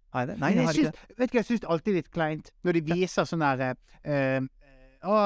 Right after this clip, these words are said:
Speaker 2: her feirer de
Speaker 1: Her er
Speaker 2: nasjonaldagen.»
Speaker 1: nordmenn på Sri Lanka,
Speaker 2: Ja,
Speaker 1: i
Speaker 2: og i
Speaker 1: bunad og norske
Speaker 2: Sydney.
Speaker 1: flagg. Ja.
Speaker 2: Hva hadde vi sagt? Eh, ikke nødvendigvis
Speaker 1: Altså.
Speaker 2: meg og deg.
Speaker 1: Nei,
Speaker 2: Men
Speaker 1: nei.
Speaker 2: hvis det, det hadde begynt å gå
Speaker 1: Kommentarfeltene hadde gått amok.
Speaker 2: Ja.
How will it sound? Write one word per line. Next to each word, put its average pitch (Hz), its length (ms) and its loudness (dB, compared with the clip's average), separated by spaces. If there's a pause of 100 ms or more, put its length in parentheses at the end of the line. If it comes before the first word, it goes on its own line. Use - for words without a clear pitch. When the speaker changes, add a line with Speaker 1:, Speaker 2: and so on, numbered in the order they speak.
(200)
Speaker 2:
her 175 240 0
feirer 165 400 0
de 151 80 2
Speaker 1:
Her - 0 -
er 143 80 2
Speaker 2:
nasjonaldagen.» 143 640 4
Speaker 1:
nordmenn 160 160 2
på 175 180 4
Sri 170 300 -2
Lanka, 123 480 -4 (180)
Speaker 2:
Ja, 196 220 4
Speaker 1:
i 180 140 6
Speaker 2:
og 175 120 2
i 170 140 4
Speaker 1:
bunad 117 260 4
og 156 140 2
norske 160 160 -2
Speaker 2:
Sydney. 156 160 2
Speaker 1:
flagg. 143 240 0 (100)
Ja. 135 200 -4 (400)
Speaker 2:
Hva 440 180 2 (220)
hadde 269 260 0
vi 220 140 0
sagt? - 580 -6 (320)
Eh, 269 100 2
ikke 240 160 0
nødvendigvis 262 420 2
Speaker 1:
Altså. 262 60 4
Speaker 2:
meg 254 220 2
og 196 80 0
deg. 147 240 0 (160)
Speaker 1:
Nei, 143 180 2
Speaker 2:
Men 233 100 4
Speaker 1:
nei. 240 80 4
Speaker 2:
hvis - 120 -4 (100)
det, 226 220 2
det 202 100 2
hadde 220 160 2
begynt 220 400 2
å 165 240 2
gå 156 60 2
Speaker 1:
Kommentarfeltene 143 760 2
hadde 170 220 -2
gått 190 260 -2
amok. 190 600 -2 (340)
Speaker 2:
Ja. 165 140 0